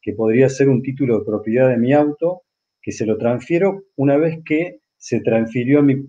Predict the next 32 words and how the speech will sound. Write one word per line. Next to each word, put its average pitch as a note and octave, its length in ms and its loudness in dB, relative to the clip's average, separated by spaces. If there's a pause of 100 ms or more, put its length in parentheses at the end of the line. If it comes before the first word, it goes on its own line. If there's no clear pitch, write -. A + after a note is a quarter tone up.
(100)
a G#2+ 60 -4
mi B2 140 0
wallet D3 420 2
el A2 100 -2
monto C3+ 460 4
acordado B2 640 2
para G#2 180 -4
la G2 100 -4
venta G#2 260 -4
de G#2 80 -4
mi B2+ 100 -2
auto. G2+ 300 -4
Con A2+ 100 -8
lo A#2+ 80 -6
cual, F3+ 220 2 (880)
le B2 100 2
empezamos D#3+ 440 2
a D#3 80 2
quitar C3+ 400 0
fricción D#3 720 0
a A2+ 140 -4
las A2 200 0
relaciones A2+ 680 -2
entre G#2 300 -6
las G2+ 180 -8
personas, E3+ 680 -4
entre G#2 240 -8
las G2+ 160 -6
personas C3 480 -2
y - 20 -8
los G#2 140 -4
gobiernos, D3+ 760 2